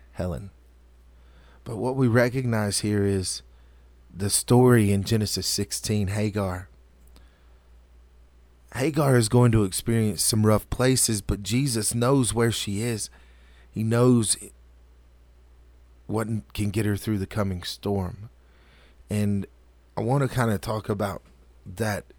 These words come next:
today and, and, and really as it approaches us, all of us. But verse one here in Genesis chapter sixteen says, "Abram's wife Sarai had not borne any children for him, but she owned an Egyptian slave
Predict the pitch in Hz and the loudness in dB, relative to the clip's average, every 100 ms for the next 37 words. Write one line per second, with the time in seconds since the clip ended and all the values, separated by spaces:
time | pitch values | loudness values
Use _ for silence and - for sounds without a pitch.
0 | _ - - 90 101 101 98 92 92 87 | _ -12 -10 -6 -6 -4 -4 -6 -8 -8
1 | 101 98 - 98 98 113 143 123 95 90 | -8 -10 -8 -6 -2 0 0 0 -2 -4
2 | - - _ _ 101 - 110 101 87 92 | -10 -12 _ _ -8 -4 -2 -4 -8 -8
3 | 98 - - - _ _ _ - - _ | -8 -8 -10 -12 _ _ _ -20 -20 _
4 | - 107 120 - - - - - - - | -6 -2 -2 -4 -12 -16 -18 -20 -20 -20
5 | - - - - - - - - - - | -20 -20 -20 -20 -20 -20 -20 -20 -20 -20
6 | _ _ _ _ 104 110 135 - 117 123 | _ _ _ _ 0 6 6 6 4 4
7 | 117 117 113 107 98 113 107 - 85 - | 4 4 2 2 2 2 2 0 -2 0
8 | 113 107 98 - - 107 - - 110 107 | 2 2 0 0 0 -2 -2 0 0 0
9 | 95 107 101 110 107 107 98 107 104 98 | 0 0 2 2 4 2 2 4 4 2
10 | - 101 98 101 95 101 101 71 92 101 | 2 2 4 2 2 0 0 -4 0 2
11 | 110 110 107 101 - 113 110 110 - 104 | 4 2 2 0 2 4 4 2 2 2
12 | 104 101 95 - 110 104 117 120 113 107 | 2 0 -2 0 0 2 4 2 2 2
13 | 98 107 - 110 - 98 104 90 85 | 0 -2 -2 -2 -2 0 0 -2 -6